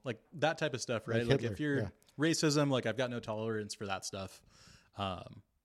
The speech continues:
Speaker 1: you know, I'm big on treating people well and being kind and being generous. Um, and frankly, I think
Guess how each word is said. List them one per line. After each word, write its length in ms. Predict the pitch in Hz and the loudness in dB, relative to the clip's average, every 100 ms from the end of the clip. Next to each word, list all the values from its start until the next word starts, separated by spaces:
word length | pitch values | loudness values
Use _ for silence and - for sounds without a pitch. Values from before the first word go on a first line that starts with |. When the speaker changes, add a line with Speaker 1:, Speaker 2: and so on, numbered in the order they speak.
| _ _ - | _ _ -12
Speaker 1:
you 100 | 104 | -8
know, 120 | 95 120 | -6 -2
I'm 160 | 131 | 2
big 160 | 131 123 | 2 2
on 160 | 113 107 | 0 -2
treating 260 | 113 107 | -6 -6
people 240 | 104 104 107 | -6 -6 -2
well 380 | 151 143 139 139 | 0 0 -2 -8
and 140 | 101 | -10
being 200 | 98 98 | -10 -12
kind 360 | 101 110 104 104 | -8 -6 -6 -8
and 100 | 98 | -8
being 180 | 101 107 | -8 -6
generous. 540 | 92 90 92 - - _ _ - - | -8 -8 -8 -8 -10 _ _ -20 -12
Um, 480 | 101 92 92 - 107 _ - | -8 -6 -8 -14 -20 _ -12
and 120 | 107 | -4
frankly, 300 | 131 120 117 | -2 0 0
I 120 | 104 | -2
think 160 | 101 | -4